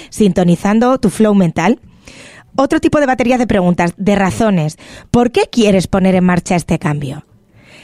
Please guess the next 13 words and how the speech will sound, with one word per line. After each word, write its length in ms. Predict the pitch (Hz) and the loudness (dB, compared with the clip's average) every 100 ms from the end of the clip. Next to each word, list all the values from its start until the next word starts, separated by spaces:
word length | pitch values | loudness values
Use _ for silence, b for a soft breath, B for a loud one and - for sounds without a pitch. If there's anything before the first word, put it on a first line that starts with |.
| b b b _ _ _ - | b b b _ _ _ 0
¿Por 180 | 226 | 0
qué 140 | - 320 | 2 2
vale 240 | 370 359 | 2 0
tanto 360 | - 277 302 294 | 0 -4 -2 0
la 200 | 247 - | 0 0
pena 280 | 240 233 196 | 0 2 2
mejorar 440 | 190 - 208 214 | 0 0 0 0
esto 260 | 208 - 190 | 0 0 -2
en 80 | 180 | 0
tu 420 | 190 185 175 180 | 2 4 4 2
estilo 420 | 190 170 226 208 | 0 0 2 2
de 100 | 190 | 2
vida? 360 | 160 147 143 | 0 -2 -6